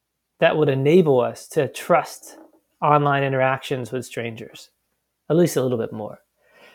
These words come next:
I don't know what that thing is. Perhaps it's something that requires you to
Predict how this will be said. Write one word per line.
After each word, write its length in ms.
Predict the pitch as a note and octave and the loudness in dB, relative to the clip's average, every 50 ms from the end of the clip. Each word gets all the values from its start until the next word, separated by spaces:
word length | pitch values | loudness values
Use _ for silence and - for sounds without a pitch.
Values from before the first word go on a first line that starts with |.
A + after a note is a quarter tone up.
| _ - | _ 0
I 100 | E3 E3+ | 4 4
don't 160 | F#3 G3+ F#3 | 6 6 8
know 100 | F3 F3 | 8 8
what 140 | F3 E3+ F3 | 8 8 6
that 220 | D3+ C#3+ - - | 4 2 2 0
thing 200 | - C#3+ B2+ B2+ | -2 0 0 2
is. 440 | D3+ D#3+ C3+ - - - - - - _ _ _ _ _ _ _ _ _ _ _ _ _ _ _ - | 2 0 0 -2 -4 -12 -20 -20 -20 _ _ _ _ _ _ _ _ _ _ _ _ _ _ _ -4
Perhaps 440 | - C#3+ A2 D3+ D3 D3 - - | -4 -2 2 2 2 2 2 0
it's 160 | E3 C#3 - - | -4 -4 -2 -2
something 360 | - D3 D3 - C#3+ C#3 C3+ | -2 -2 -2 -2 -2 -2 0
that 320 | C3 B2+ B2+ - - - _ _ _ _ _ _ - | 2 0 0 0 -4 -12 _ _ _ _ _ _ -6
requires 720 | A#3+ D3+ D3 - - - - D3 D#3 E3 D#3 D#3 C#3 - | -2 -2 -2 0 2 6 8 8 8 8 6 6 4 4
you 120 | D#3 D3+ | 4 2
to 160 | C#3+ - D3+ | 2 2 0